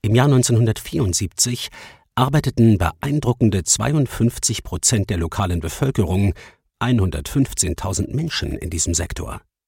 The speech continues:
Doch der Optimismus hielt nicht lange an. Die Deindustrialisierung in den späten neunzehnhundertsiebziger Jahren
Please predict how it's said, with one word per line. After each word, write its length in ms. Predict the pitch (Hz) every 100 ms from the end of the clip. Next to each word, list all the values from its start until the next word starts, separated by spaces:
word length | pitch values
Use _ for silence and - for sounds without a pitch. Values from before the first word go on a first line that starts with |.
| _ _ _ _ _ _
Doch 220 | - 131 -
der 180 | 135
Optimismus 600 | 131 - 113 90 - 98 -
hielt 260 | 139 120
nicht 200 | 104 -
lange 240 | 104 113 92
an. 200 | - - _ _ _ _ _ _ _ _ _ _ _ _ _ -
Die 220 | 107 110
Deindustrialisierung 1200 | 139 156 143 123 - 113 101 90 82 107 123 123
in 120 | 92
den 180 | 85 80
späten 480 | - - 117 104 92
neunzehnhundertsiebziger 1000 | 101 - 95 92 82 - 107 - 85
Jahren 540 | 73 78 85 87 85